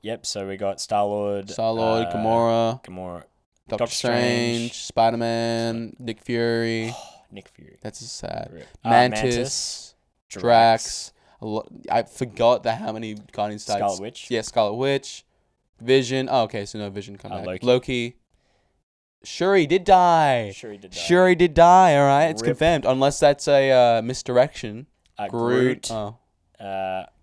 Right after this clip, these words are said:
Speaker 2: Whomst is, is
Speaker 1: oh,
Speaker 2: this?
Speaker 1: that's Ant-Man's
Speaker 2: Oh, yeah, that's
Speaker 1: partner.
Speaker 2: Wasp, Wasp, Wasp.
Speaker 1: Wasp, yeah, sorry.
Speaker 2: Falcon.
Speaker 1: Um, Falcon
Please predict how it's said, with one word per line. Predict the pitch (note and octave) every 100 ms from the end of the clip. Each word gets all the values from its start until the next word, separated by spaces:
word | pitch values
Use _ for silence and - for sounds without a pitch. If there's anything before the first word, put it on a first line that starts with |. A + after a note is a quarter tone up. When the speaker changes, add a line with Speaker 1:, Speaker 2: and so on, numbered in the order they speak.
| -
Speaker 2:
Whomst | C3 D#3 -
is, | C#3+ C#3+ -
is | B2+
Speaker 1:
oh, | C3 C#3
Speaker 2:
this? |
Speaker 1:
that's | C#3+ C#3 - _ _ -
Ant-Man's | A#2+ C3 A#2
Speaker 2:
Oh, | G3 G#3+ A3 G#3 D#3
yeah, | E3+ E3
that's | D#3 C3+
Speaker 1:
partner. | A2+
Speaker 2:
Wasp, | C#3 B2 F#2
Wasp, | B2 G#2 -
Wasp. | G2+ G#2
Speaker 1:
Wasp, | F#2+ F2+ - G2
yeah, | F2
sorry. | D#2+ F2 E2 - _ _ _ _ _ _ _ F2
Speaker 2:
Falcon. | A#2+ F#2 B2
Speaker 1:
Um, | F#2 _ _
Falcon | G#2 G2 - G#2 G2+